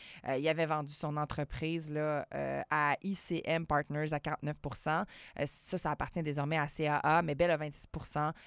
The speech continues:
Evenco vingt-cinq pour cent. Ça, ça s'est fait il y a cinq ans. Depuis, il a été acquitté des accusations criminelles, mais, euh, ça l'a secoué. Euh, puis ben là, il est quand même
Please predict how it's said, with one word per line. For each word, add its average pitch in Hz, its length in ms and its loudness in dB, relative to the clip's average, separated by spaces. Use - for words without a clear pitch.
Evenco 156 320 -2
vingt-cinq 156 360 -2
pour 135 180 -6
cent. 170 260 -2
Ça, 170 140 -10
ça 151 100 -8
s'est 143 140 -8
fait 175 160 -2
il - 20 -2
y 151 60 0
a 143 40 -2
cinq 147 280 -6
ans. 208 180 0
Depuis, 196 240 -2
il 233 60 4
a - 20 4
été 208 120 4
acquitté 226 460 2
des 214 160 0
accusations 208 520 2
criminelles, 233 560 0
mais, 214 520 2
euh, 175 260 2
ça 170 200 4
l'a 180 240 6
secoué. 220 840 -2
Euh, 170 260 8
puis 175 180 -8
ben 175 200 6
là, 170 380 6
il 160 320 0
est 156 40 -4
quand 165 160 0
même 165 220 0